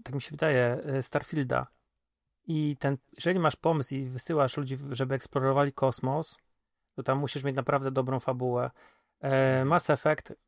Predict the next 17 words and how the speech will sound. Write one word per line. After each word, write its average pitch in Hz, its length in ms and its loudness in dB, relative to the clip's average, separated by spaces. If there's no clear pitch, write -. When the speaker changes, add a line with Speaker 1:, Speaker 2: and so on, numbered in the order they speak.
Speaker 1:
mimo 156 220 0
że 151 120 0
nie 147 80 4
jestem 143 240 0
fanem 127 400 2
tej 135 180 0
gry, 135 180 2
jestem 127 220 0
fanem 139 280 0
muzyki 135 360 -2
z - 60 -12
tej 113 120 -4
gry 117 160 -8
tylko, 120 360 -10
to 160 300 4
jednak 165 600 2
gdzieś 147 640 -2